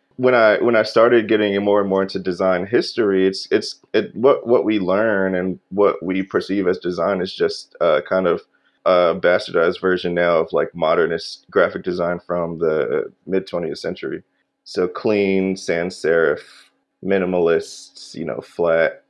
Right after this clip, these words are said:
design on a grid kind of sums up what we think of, what most people think of and what is taught in schools,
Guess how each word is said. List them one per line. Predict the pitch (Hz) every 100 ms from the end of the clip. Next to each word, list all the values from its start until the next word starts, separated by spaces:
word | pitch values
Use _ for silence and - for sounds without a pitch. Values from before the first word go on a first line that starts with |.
| _ -
design | 82 82 80 78 78 80 101 -
on | 90
a | 85
grid | 82 80 71 - _ _ -
kind | 98 92
of | 80 - _ -
sums | - 95 90 95
up | 82 -
what | 90 85 - - _ _ -
we | 110 160
think | 160 110 95
of, | 98 92 92 98 -
what | 104 101
most | 175 202
people | 123 95
think | 101 98
of | 95
and | 95
what | 92 80
is | -
taught | - 95 80
in | -
schools, | - 82 92 87 87